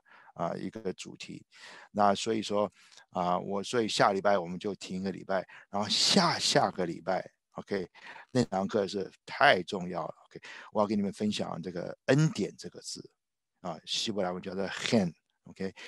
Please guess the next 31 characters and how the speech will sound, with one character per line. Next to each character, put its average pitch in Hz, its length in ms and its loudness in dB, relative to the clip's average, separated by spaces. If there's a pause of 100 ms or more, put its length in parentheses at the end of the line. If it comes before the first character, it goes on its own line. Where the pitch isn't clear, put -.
(240)
那 117 260 6
这 170 180 2
个 135 80 6
字 120 240 0
里 98 120 -2
面 98 180 -2
其 - 180 0
实 95 60 -6
它 104 180 2
包 104 240 2
括， 101 220 2
我 95 140 -2
要 101 100 0
分 104 260 -2
两 92 240 -2
次， 101 380 -2
因 101 80 -4
为 101 80 -2
它 101 140 -2
包 101 200 -2
括 101 200 2
了 87 120 0 (300)
这 113 100 -2
个 95 60 0
范 104 260 4
围 92 140 -6
实 - 160 -4
在 95 80 0
是 90 140 -4
太 208 280 4
广 170 220 -6